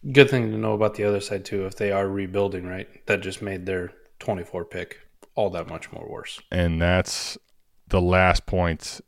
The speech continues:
Speaker 2: of the C White side. If you wanted to rebuild, you could have three shots if this plays your way
Speaker 1: Right.
Speaker 2: at
Speaker 1: At hitting an elite quarterback.
Speaker 2: A-Rich and both of them next year if you properly play this,
Speaker 1: Your
Speaker 2: which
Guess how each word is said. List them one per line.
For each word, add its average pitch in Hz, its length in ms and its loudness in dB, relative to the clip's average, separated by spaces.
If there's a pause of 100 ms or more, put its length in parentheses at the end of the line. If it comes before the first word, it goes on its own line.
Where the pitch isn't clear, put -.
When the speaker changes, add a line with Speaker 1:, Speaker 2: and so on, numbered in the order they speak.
Speaker 2:
of 87 340 2
the - 100 -4
C - 240 -4
White 87 260 2
side. 85 200 0
If - 80 -10
you 95 80 0
wanted 92 240 2
to 90 40 0
rebuild, 117 520 6 (840)
you 95 160 2
could 139 220 4
have 95 460 4 (600)
three 101 480 2
shots - 640 -2 (840)
if 107 100 -6
this 98 140 -2
plays 92 320 0
your 90 120 2
way 107 320 6 (680)
Speaker 1:
Right. - 140 -12 (160)
Speaker 2:
at 95 340 2
Speaker 1:
At 101 120 -4
hitting 107 320 -2
an 95 80 -4
elite 92 320 -6
quarterback. - 320 2
Speaker 2:
A-Rich 120 540 10 (800)
and 98 220 0
both 104 240 6
of 95 120 2
them 80 280 0 (240)
next 82 320 -2
year 71 200 -4 (140)
if - 120 -8
you 87 80 -4
properly 87 480 2
play 78 260 -4
this, 82 240 -2
Speaker 1:
Your 110 140 4
Speaker 2:
which 101 160 8